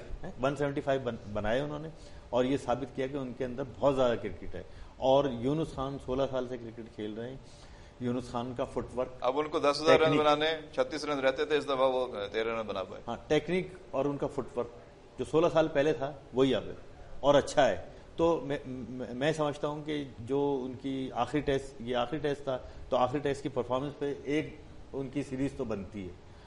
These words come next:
Speaker 1: और अगर वो उस series में पर-, perform नहीं करते हैं तो फिर उनको खुद ही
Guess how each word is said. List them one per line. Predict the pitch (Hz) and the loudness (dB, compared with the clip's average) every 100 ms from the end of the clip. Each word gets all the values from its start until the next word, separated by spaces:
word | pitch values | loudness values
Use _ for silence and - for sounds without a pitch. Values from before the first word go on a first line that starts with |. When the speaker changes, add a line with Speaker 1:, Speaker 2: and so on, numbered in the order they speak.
| - 113 | -4 2
Speaker 1:
और | 131 | 4
अगर | 139 147 | 6 4
वो | 147 156 | 2 0
उस | 151 | 0
series | 165 151 | 0 0
में | 143 135 | -2 -6
पर-, | 127 | -6
perform | 104 107 110 127 131 | -6 -10 -4 -4 -2
नहीं | 143 | -2
करते | 139 - | -2 -4
हैं | 139 | -6
तो | 131 | -6
फिर | - 131 | -6 -4
उनको | 131 123 | -4 -4
खुद | 131 127 | -6 -2
ही | 135 | -2